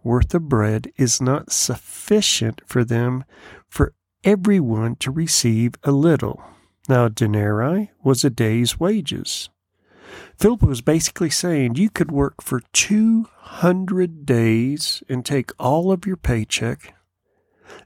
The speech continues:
and it would not be sufficient to feed them." I'm just curious, based on your work and your job, how many paychecks would it take you to feed five thousand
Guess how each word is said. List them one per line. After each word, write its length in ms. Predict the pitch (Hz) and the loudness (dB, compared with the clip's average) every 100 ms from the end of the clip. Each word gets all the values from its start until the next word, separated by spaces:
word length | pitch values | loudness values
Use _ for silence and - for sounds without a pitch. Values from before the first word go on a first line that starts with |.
| - | 0
and 140 | 139 | 4
it 140 | 131 - | 4 2
would 260 | 143 151 | 0 2
not 220 | 156 156 | 0 0
be 140 | 135 135 | -2 -2
sufficient 920 | - 131 - - 165 - - 101 - _ _ _ _ _ _ _ _ | -2 -4 -6 -4 -2 -2 -4 -6 -12 _ _ _ _ _ _ _ _
to 80 | - | -8
feed 280 | - 220 165 | 0 0 0
them." 180 | 107 104 - _ _ _ _ _ - - - - | -6 -10 -18 _ _ _ _ _ -20 -20 -20 -4
I'm 120 | 202 | 2
just 180 | 190 - | 2 0
curious, 760 | - 170 226 131 175 - - - _ _ _ _ - | 2 2 4 2 0 -4 -8 -14 _ _ _ _ -2
based 320 | 151 147 - | 0 0 0
on 160 | 139 123 | 0 0
your 200 | 156 190 | -2 -2
work 340 | 113 127 - | -2 -4 -4
and 100 | 127 | -4
your 160 | 120 123 | -2 -2
job, 480 | 113 160 131 120 139 _ - _ _ _ _ - | -2 -2 -2 -4 -8 _ -20 _ _ _ _ -4
how 140 | - | 2
many 280 | 208 202 196 | 4 2 2
paychecks 800 | - 220 214 - 117 - - 143 | 0 0 -2 -2 -2 -2 -4 0
would 120 | 131 | 0
it 120 | - | 0
take 400 | - 131 117 - | 0 0 0 0
you 260 | 175 139 117 | 2 4 2
to 140 | - | 0
feed 440 | - 123 117 117 - _ | -2 2 2 0 -6 _
five 680 | _ - 113 113 120 139 - - _ _ - | _ -4 -2 -2 -4 -6 -8 -18 _ _ -2
thousand 840 | 143 139 120 107 101 110 110 117 | 0 2 2 0 0 -2 -2 -6